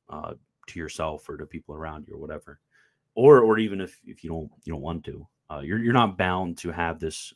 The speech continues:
uh, over familiarity with that person, unless, of course, he says, unless they ask pardon, uh, of you, then you are, um, required to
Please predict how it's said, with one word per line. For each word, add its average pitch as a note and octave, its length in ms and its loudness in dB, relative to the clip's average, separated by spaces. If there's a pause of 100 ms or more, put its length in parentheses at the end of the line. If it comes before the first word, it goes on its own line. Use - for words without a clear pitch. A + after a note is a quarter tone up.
uh, D#2 120 -10 (100)
over F#2 260 -2
familiarity E2 800 -6
with - 140 -18
that - 160 -14
person, - 420 2 (200)
unless, A2 640 6
of - 120 -20
course, E2 260 -4
he - 80 -16
says, D#2 420 -8 (240)
unless F#2+ 180 0
they F2+ 120 0
ask E2 400 -4
pardon, E2 500 -6 (560)
uh, F2 160 -14
of A2+ 180 0
you, F2 200 -10 (320)
then F2+ 160 -8
you F#2 120 -6
are, E2+ 300 -6 (260)
um, E2 300 -18 (280)
required - 520 -10 (580)
to - 400 -10